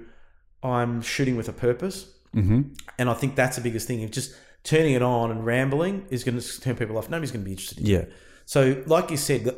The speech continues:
Speaker 1: there is, has to be a, a planning phase. It may not be an in-depth planning phase, but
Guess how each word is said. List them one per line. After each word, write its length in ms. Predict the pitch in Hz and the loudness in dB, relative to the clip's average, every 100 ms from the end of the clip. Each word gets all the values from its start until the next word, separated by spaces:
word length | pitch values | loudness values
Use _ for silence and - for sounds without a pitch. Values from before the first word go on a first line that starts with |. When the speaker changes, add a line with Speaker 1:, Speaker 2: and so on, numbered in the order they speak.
| - | 0
Speaker 1:
there 180 | 139 | 2
is, 220 | 139 135 135 | 2 0 -2
has 160 | 147 147 | -2 0
to 60 | 156 | -2
be 140 | 110 | -4
a, 80 | - | -4
a 80 | 117 | -6
planning 480 | - - 123 117 104 | -4 -2 0 0 -4
phase. 640 | - 131 110 104 110 131 - - | 0 2 4 0 -4 -8 -12 -8
It 160 | 139 | -4
may 160 | 139 135 | 0 2
not 220 | 131 120 | 2 0
be 120 | 117 | -4
an 80 | 113 | -4
in-depth 440 | 117 127 117 - - | -4 -2 -4 -4 -8
planning 320 | 117 110 107 | -6 -6 -8
phase, 600 | - 147 131 107 107 110 | -2 2 2 2 -2 -2
but 280 | 127 120 | 2 2